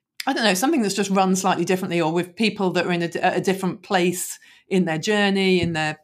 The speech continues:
you know, online business journey, or, yeah, uh, have got a different set of skills. So something that's offering something that's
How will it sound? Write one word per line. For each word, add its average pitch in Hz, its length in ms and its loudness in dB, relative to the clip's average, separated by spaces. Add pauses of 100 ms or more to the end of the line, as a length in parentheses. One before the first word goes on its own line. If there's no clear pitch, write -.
(120)
you 180 100 -4
know, 151 160 -6
online 170 240 -2
business 226 300 -2
journey, 208 420 0
or, 165 400 -2 (420)
yeah, 202 200 0 (120)
uh, 160 140 -2
have 175 160 -2
got 147 140 -2
a - 20 -6
different 175 300 -4
set - 140 -4
of 156 40 -8
skills. 220 600 0 (200)
So - 140 -6
something 349 320 2
that's 240 160 0
offering - 400 -2
something 196 560 -2
that's 185 320 -4